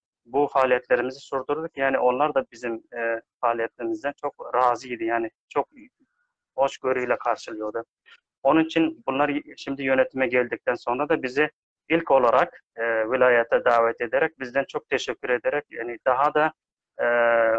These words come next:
geniş bir şekilde bu faaliyetlerimizi sürdürmesini bizden rica ettiler ve biz de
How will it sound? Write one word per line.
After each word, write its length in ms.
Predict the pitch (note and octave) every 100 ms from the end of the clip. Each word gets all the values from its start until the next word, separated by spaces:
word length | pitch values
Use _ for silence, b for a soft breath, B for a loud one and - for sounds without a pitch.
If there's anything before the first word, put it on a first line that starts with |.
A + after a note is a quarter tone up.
| A2+ _ _ _ -
geniş 320 | C#3 E3 E3
bir 60 | C#3+
şekilde 480 | - B2+ - A#2 A2
bu 40 | -
faaliyetlerimizi 680 | C#3+ C#3+ C3 C3 B2+ B2+ B2
sürdürmesini 720 | - B2 A2+ A#2+ A2+ - C#3+ C3+
bizden 240 | A#2 C3
rica 320 | B2 A#2+ C3
ettiler 360 | C#3+ - D#3 D#3+ C#3
ve 120 | B2+
biz 180 | B2+
de 120 | C3+